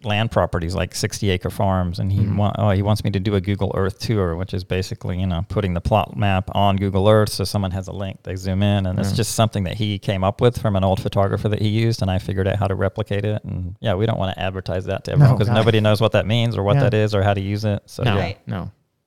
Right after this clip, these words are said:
Speaker 2: no, we don't wanna do that. So we, we're not gonna put that kind of stuff on our website or on our order form, but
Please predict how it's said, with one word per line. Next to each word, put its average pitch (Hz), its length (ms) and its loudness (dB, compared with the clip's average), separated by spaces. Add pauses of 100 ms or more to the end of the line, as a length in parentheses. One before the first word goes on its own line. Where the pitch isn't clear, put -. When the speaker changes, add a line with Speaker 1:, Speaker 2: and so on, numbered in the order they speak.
(100)
Speaker 2:
no, 98 180 -12
we 107 120 -6
don't 107 120 -4
wanna 85 180 -6
do 82 140 -10
that. 78 200 -10 (800)
So 156 120 4
we, 135 160 2
we're 131 100 0
not 185 200 -2
gonna 160 140 6
put 117 180 -2
that 95 160 -6
kind 101 180 -6
of 90 40 -6
stuff - 440 -6
on 110 180 0
our 95 140 -2
website 92 360 -4
or 92 100 -2
on 95 140 -4
our 87 100 -4
order 139 280 2
form, 101 300 -2
but 107 180 0